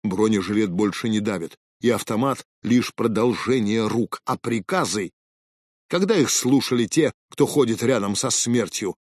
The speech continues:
«Ланс», обрывая нахлынувшие воспоминания, сказал я,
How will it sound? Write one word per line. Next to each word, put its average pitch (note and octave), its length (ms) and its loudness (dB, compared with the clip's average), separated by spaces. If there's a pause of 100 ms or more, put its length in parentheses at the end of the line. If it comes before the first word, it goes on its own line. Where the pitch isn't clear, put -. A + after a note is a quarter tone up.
«Ланс», F#2+ 460 -4 (220)
обрывая G#2 440 -2
нахлынувшие G#2 680 0
воспоминания, G2+ 680 -4
сказал G2 420 -4
я, F#2 220 -4